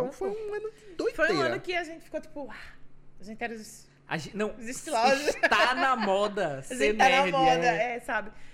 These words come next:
Speaker 2: E foi bom.
Speaker 1: E,
Speaker 2: Isso
Speaker 1: velho, eu
Speaker 2: aí,
Speaker 1: comprei
Speaker 2: daí
Speaker 1: tanta
Speaker 2: pra
Speaker 1: camisa da
Speaker 2: cá,
Speaker 1: Renner.
Speaker 2: eu.
Speaker 1: Patrocina nós. <laughs>
Speaker 2: De lá pra cá, eu nunca mais, é, tive vergonha, nunca mais me escondi, nunca mais. Depois de velha mesmo, né?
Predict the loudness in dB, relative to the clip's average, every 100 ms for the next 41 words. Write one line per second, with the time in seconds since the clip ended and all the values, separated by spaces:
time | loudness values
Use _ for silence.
0 | -16 -16 -8 -8 -6 -6 -6 -12 -14 -14
1 | -4 0 0 0 2 4 4 2 2 4
2 | 6 6 6 4 4 0 -4 -8 -20 -20
3 | -20 -20 -18 -6 -4 -4 -6 -4 -2 0
4 | 2 0 0 -2 -4 -4 -6 -6 -10 -8
5 | -4 -2 -2 -2 -6 -4 -2 -2 -6 -6
6 | -6 -6 -6 -6 -8 -8 -8 -6 -6 -6
7 | -6 -6 -10 -12 -16 -18 -20 -20 _ -12
8 | -8 -8 -8 -12 -10 -8 -6 -6 -8 -8
9 | -10 -14 -16 -14 -10 -8 -8 -10 -14 -16
10 | -16 -12 -12 -12 -12 -10 -10 -12 -14 -16
11 | -14 -10 -8 -8 -8 -8 -10 -12 -14 -18
12 | -20 -20 -18 -16 -12 -10 -6 -6 -6 -8
13 | -10 -12